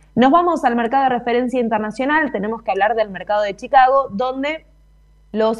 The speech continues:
futuros de los principales commodities agrícolas finalizaron la jornada con valores mayormente bajistas. El trigo cerró nuevamente con descensos, donde la posibilidad de exportaciones de India calmó parte de la incertidumbre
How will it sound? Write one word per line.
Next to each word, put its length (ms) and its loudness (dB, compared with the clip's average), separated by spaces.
futuros 400 0
de 80 0
los 100 -4
principales 520 0
commodities 520 -2
agrícolas 520 2
finalizaron 580 4
la 120 0
jornada 420 0
con 160 -4
valores 280 -2
mayormente 540 -4
bajistas. 600 -2
El 180 2
trigo 320 2
cerró 380 2
nuevamente 640 0
con 180 -4
descensos, 600 -2
donde 300 2
la 100 2
posibilidad 480 0
de 80 0
exportaciones 720 -4
de 80 0
India 440 2
calmó 640 2
parte 380 0
de 100 -4
la 80 -6
incertidumbre 800 -4